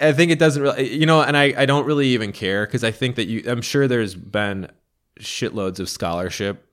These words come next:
on that song 'cause it's a super popular song, and it's just, just, I think I said this also back then, that just the lyrics sound like they're important and they sound like they're meant to be interpreted in, uh,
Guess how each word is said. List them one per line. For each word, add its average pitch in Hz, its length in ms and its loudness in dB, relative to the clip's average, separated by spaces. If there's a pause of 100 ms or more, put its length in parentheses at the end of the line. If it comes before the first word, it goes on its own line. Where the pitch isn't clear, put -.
(160)
on 95 180 -10
that 95 240 -6
song 98 380 -6
'cause 104 140 -8
it's 87 140 -8
a 92 60 -8
super 87 320 -8
popular 85 420 -6
song, 87 380 -8
and 87 80 -6
it's 82 140 -10
just, - 320 -8
just, 104 140 -10 (100)
I 101 40 -8
think 101 180 -8
I 92 40 -4
said 87 160 -10
this 87 160 -10
also 90 300 -6
back 80 240 -10
then, 87 180 -8
that 76 220 -8
just - 240 -14
the 82 100 -8
lyrics 85 340 -8
sound 85 380 -6
like 92 160 -10
they're 95 220 -6
important 95 540 -10
and 92 100 -12
they 85 140 -8
sound 90 520 -8
like 92 120 -8
they're 90 120 -6
meant 90 200 -8
to 90 60 -12
be 90 140 -8
interpreted 90 760 -8 (300)
in, 85 360 -10 (140)
uh, 90 120 -14